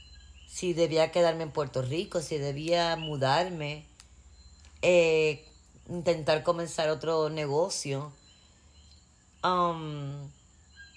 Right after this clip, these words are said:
en ese momento estaba comprometida para casarme y, y mi pareja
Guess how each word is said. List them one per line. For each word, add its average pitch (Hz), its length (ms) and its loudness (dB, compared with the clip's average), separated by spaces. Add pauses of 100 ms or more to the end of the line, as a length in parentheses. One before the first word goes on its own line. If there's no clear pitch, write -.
(600)
en 170 180 -8
ese 180 420 -2
momento 185 600 -4
estaba 185 480 0
comprometida 175 880 0
para 180 260 2
casarme 175 840 -2 (1120)
y, 175 880 -4 (840)
y 202 140 -4
mi 190 100 -4
pareja 208 720 2